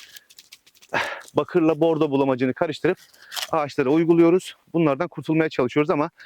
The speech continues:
yine de tekrar söylüyorum. Zemin ve burası oldukça nemli olduğu için, zeminde sürekli su olduğu için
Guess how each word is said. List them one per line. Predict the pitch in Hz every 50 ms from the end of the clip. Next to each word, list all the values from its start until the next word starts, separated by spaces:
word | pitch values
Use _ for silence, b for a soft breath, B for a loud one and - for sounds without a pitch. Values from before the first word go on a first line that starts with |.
| B B B B B B B
yine | - 156 151 127
de | 123
tekrar | - - 143 - - 120 117
söylüyorum. | - - 120 113 117 131 156 160 - - - -
Zemin | 101 117 139 147 170 185 175 143 _ _ _ _
ve | - 139 135 131
burası | 139 143 - - 143
oldukça | 135 143 147 156 - - -
nemli | 131 131 131 131 143 151
olduğu | 147 139 117 104
için, | 110 107 - - 170 - B B B B B B B B
zeminde | 123 143 143 147 147 135
sürekli | - - 147 131 - -
su | - - 170
olduğu | 143 123 113 107 113
için | 107 - - 180